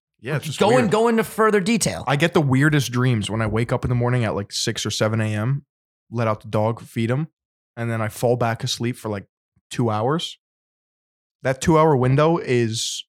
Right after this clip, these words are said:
Speaker 1: a window into my soul where anything goes. Whoever's writing my dreams fell asleep and the nightmares come in.
Speaker 2: Oh, so you, you would, you would chalk last night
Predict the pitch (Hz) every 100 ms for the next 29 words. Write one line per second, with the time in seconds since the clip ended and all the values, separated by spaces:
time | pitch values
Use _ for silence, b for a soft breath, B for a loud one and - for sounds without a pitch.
0 | _ 127 120 139 131 127 117 117 104 -
1 | - 120 101 80 107 110 104 98 - _
2 | - 131 143 156 139 113 113 110 - -
3 | _ _ _ _ _ _ _ _ _ _
4 | _ _ _ _ 139 143 147 110 110 135
5 | 143 143 131 139 131 - 123 123 - 123
6 | 143 - - 120 113 110 107 - 123 113
7 | 113 104 98 - 101 98 95 - _ _
8 | _ _ _ - 117 - 127 127 143 156
9 | 147 127 156 156 - - 143 127 139 131
10 | - 131 127